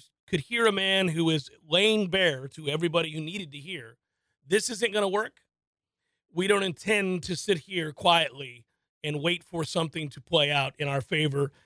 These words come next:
We are going to be proactive." And by doing that, it got people talking throughout the rest of this conference, but it got people talking throughout the S E C.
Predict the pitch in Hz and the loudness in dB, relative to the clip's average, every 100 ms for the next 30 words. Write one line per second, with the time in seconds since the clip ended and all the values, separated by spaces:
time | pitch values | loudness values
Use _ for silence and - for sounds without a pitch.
0 | _ _ _ 175 165 151 156 160 143 139 | _ _ _ 0 2 2 2 0 -2 -8
1 | - 135 143 151 123 - _ _ _ _ | -4 -2 2 0 -2 -18 _ _ _ _
2 | _ - 185 180 175 135 196 208 180 143 | _ -2 4 6 4 2 0 2 2 0
3 | 135 127 123 _ _ _ _ _ _ _ | 0 0 -2 _ _ _ _ _ _ _
4 | _ - 175 208 208 - 208 175 160 185 | _ -2 0 6 6 6 -4 -4 0 4
5 | 175 175 170 170 151 156 180 - 139 165 | 4 2 4 4 4 2 0 0 -2 0
6 | 285 - 254 156 - 190 - 214 185 220 | 0 0 0 0 -4 -8 -2 -2 2 0
7 | 202 - 190 180 - 180 156 156 160 156 | 0 -4 -6 -6 2 2 2 -4 0 0
8 | 151 147 147 139 123 120 110 - 170 254 | 0 -2 0 2 0 -8 -14 -6 -6 -6